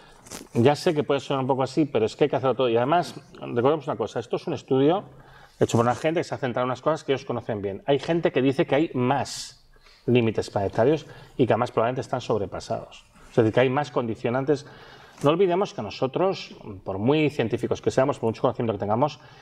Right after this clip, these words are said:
solamente tenemos una pálida aproximación a la realidad. La realidad es mucho más compleja, con muchas más interacciones. Entonces,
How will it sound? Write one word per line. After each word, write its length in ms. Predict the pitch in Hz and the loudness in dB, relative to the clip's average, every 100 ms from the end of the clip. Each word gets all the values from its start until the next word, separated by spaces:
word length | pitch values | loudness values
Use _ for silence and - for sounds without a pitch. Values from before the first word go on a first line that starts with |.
| - | -20
solamente 560 | _ - 156 139 143 147 | _ 0 2 2 0 0
tenemos 360 | 135 135 139 147 | 0 0 -2 0
una 120 | 120 | 0
pálida 300 | 139 127 135 | 0 0 0
aproximación 600 | 123 - 120 98 - 107 | -2 -6 -8 -8 -6 -2
a 40 | |
la 100 | 101 | -2
realidad. 380 | 90 85 85 82 - _ - - - | -2 -4 -6 -6 -10 _ -20 -20 2
La 100 | - | 4
realidad 220 | 113 127 | 4 0
es 80 | 160 | 0
mucho 240 | 143 - | 0 0
más 140 | 123 113 | -2 0
compleja, 380 | 123 117 143 135 | -2 0 -2 -2
con 100 | 107 | -4
muchas 240 | 104 107 | -4 -4
más 180 | 110 - | -4 -4
interacciones. 640 | 110 95 - 120 101 - - - | -4 -4 -4 -4 -4 -6 -16 0
Entonces, 340 | 123 117 - | 0 0 -8